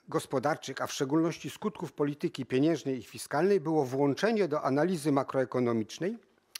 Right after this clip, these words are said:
teorii racjonalnych oczekiwań.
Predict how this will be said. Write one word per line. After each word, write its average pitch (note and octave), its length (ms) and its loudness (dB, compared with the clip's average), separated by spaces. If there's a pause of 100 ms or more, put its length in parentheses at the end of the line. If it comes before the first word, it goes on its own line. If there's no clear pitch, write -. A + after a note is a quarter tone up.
(160)
teorii F3+ 480 0 (260)
racjonalnych B2+ 760 -2 (200)
oczekiwań. - 520 -14